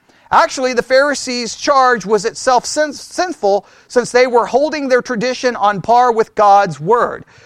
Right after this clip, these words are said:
So this commentary argues that what the Pharisees was doing was sinful, because they had just elevated their tradition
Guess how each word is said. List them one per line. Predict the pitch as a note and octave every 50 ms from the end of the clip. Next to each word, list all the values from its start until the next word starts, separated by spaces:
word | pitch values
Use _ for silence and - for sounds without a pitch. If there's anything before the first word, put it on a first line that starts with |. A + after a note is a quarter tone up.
| _ _ -
So | - B3 B3 A3+
this | D#3 D3 C#4 F#4 G#4 A4 - - - - -
commentary | - - C#4 C4+ A#3+ A#3 A3+ - - A3 G#3+ A#3 C4+
argues | - - G3+ G3+ F#3+ F#3 F#3 D3+ E3 E3 D#3 G3 C4+ D#4+ F4 - - _ _ _ _ _ _ _ _
that | - A#3+ A#3
what | A3+ B3+ C4 -
the | A#3+
Pharisees | F3+ _ - D4+ F#4+ G#4 G#4+ G#4+ - - C#4 B3 -
was | A#3+ A3+ -
doing | - B3+ C#4+ D4 C4+
was | C#4+ C#4
sinful, | - - A4+ A#4 G#4+ - - - - _ _ _ _ _ _ _ _ _ _ _ _ _ _ _ _ _ _ _ _ _ _ _ _ _ _ _ _ _ _ _ _ _ _ _ _ _ _ _ _ _ _ -
because | A#3 A3 - C#4+ A#3+
they | F#3+ D#4 F4
had | F4 D#4
just | - E4+ C#4+ - -
elevated | D4 E4+ F4+ F#4+ E4+ B3 C#4+ C#4 C4+ C4+ A#3
their | D#3+ C#4+ E4+ E4+
tradition | - - C#4 A#3 G3+ F4 F#4 F4 - - A#3+ B3 B3+ -